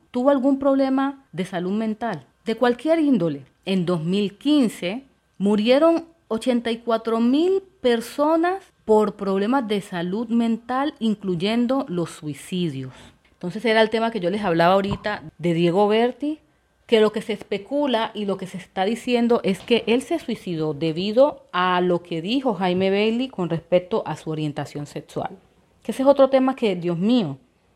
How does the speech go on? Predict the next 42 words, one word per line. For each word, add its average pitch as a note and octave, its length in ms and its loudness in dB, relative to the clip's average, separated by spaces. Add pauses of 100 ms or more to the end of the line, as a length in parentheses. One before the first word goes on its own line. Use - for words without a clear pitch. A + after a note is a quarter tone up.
(140)
no F#3+ 140 2
entiendo C#4+ 500 0
por F#3 240 -2
qué B3+ 320 -2
eso A3 180 -4
es A3+ 100 -6
una A#3 260 -6
problemática. E3+ 840 -6 (280)
Cada B3 360 0
quien C#4+ 600 2 (180)
ve G#3 640 2 (100)
qué G3+ 240 2
hace B3+ 580 -2 (160)
con D#3+ 220 -10
su C#3+ 200 -16
cuerpo. F3+ 640 -4 (380)
Cada G3+ 360 0
quien A#3 460 0
ve G#3+ 340 -2
a E3+ 160 -8
quien E3+ 380 -4
ama, F#3+ 400 -2 (100)
a D#3+ 100 -6
quien F#3 240 -2
le F#3 80 4
da F3+ 140 4
sus F3+ 220 -10
caricias, G#3+ 840 -4
a - 80 -10
quien D#3 220 -8
le E3 100 -4
da D#3+ 280 -4
su - 160 -10
ternura. E3 760 0 (200)
No G3+ 120 -2
tenemos C4 300 4
por - 180 -6
qué G#3 100 -4
meternos B3+ 760 0
en F#3 160 -2
la E3+ 140 0
vida G#3+ 420 0